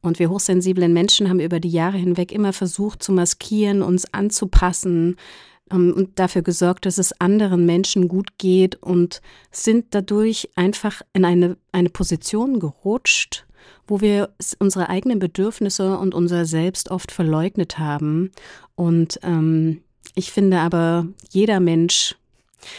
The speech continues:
ist es einfach wert, gesehen, gehört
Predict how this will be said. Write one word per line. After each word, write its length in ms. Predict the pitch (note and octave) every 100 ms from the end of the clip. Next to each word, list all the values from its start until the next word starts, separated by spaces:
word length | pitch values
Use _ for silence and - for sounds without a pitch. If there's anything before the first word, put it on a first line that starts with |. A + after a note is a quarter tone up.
| - - _ _ _ _ -
ist 140 | -
es 100 | F#3+
einfach 380 | F3 F3+ E3+ -
wert, 560 | E3 F#3 G3+ E3 -
gesehen, 520 | - D#3 F3+ F3+ F3+ F3+
gehört 640 | F3+ E3+ F3+ F#3 F#3 -